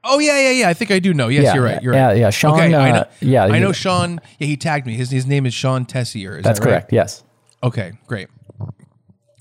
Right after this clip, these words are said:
Speaker 1: right, let's see. What else? Next one. The E P Xmas show and Chuck joining the Lonely Adults Club.
Speaker 2: Oh.
Speaker 1: Hey, fellas. Hey, uh, fellas.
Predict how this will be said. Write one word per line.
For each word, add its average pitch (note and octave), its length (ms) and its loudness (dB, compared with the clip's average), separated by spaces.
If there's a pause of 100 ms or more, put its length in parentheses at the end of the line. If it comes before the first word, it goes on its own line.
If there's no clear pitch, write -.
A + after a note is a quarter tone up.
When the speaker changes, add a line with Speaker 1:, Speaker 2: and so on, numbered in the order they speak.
(120)
Speaker 1:
right, - 140 -6 (200)
let's A#2+ 180 -12
see. A2+ 160 -6
What B2 160 -4
else? G#2 280 -6 (680)
Next - 240 -6
one. A2 200 -14 (1120)
The B2+ 200 -14
E G3+ 140 -8
P F#3 280 -6
Xmas D3 360 -4
show A#2 320 -2
and A#2 160 -4
Chuck C#3 280 -2
joining B2 280 0
the A#2+ 100 -4
Lonely B2+ 380 -2
Adults B2 380 -2
Club. F#2 440 -16 (100)
Speaker 2:
Oh. G3+ 540 2 (1120)
Speaker 1:
Hey, G3 120 -2
fellas. C#3+ 400 -2 (680)
Hey, G3 180 -4
uh, C3+ 60 -2
fellas. C3+ 420 -2